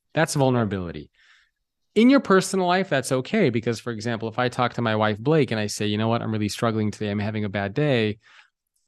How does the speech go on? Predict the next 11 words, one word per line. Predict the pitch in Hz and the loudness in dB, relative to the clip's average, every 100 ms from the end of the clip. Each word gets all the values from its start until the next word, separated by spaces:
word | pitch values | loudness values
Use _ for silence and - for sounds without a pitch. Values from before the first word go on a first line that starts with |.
| _ _ - | _ _ -6
it's | 151 | 0
a | 156 | 2
different | 175 185 190 | 4 4 4
environment, | 151 131 127 101 82 - _ _ _ | 4 4 2 0 -6 -16 _ _ _
right? | 127 123 113 | -2 -2 2
There's | 131 113 | 0 2
no | 139 147 147 147 143 - | 2 2 2 2 -2 -4
hierarchy. | - 123 107 98 - 92 - - | 0 2 2 -2 -6 -10 -8 0
There's | 127 113 | 0 2
no | 135 139 139 | 0 2 2
boss | 120 117 110 95 - - | 2 4 4 4 0 -10